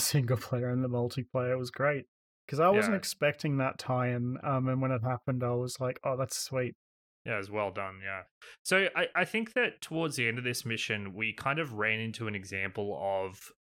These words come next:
Speaker 2: uh, the special moves not being as free as we'd like. Uh, there's a bit where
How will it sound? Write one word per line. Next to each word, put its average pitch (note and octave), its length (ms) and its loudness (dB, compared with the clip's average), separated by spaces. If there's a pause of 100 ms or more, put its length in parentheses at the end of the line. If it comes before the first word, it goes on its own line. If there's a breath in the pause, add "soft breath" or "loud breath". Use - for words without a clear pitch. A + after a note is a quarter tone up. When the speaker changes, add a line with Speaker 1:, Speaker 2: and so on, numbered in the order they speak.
(180)
Speaker 2:
uh, G#2+ 200 4
the G#2+ 200 -2
special A#2 420 -2
moves G#2+ 420 -2
not G#2+ 280 -2
being G2+ 340 -2
as G2 320 -4
free G#2+ 320 -2
as G2+ 160 -4
we'd F#2+ 180 -6
like. G2+ 400 -4 (440 loud breath)
Uh, C3 120 4
there's C#3+ 240 2
a D#3 60 -2
bit F#3 300 -2
where C#3 480 2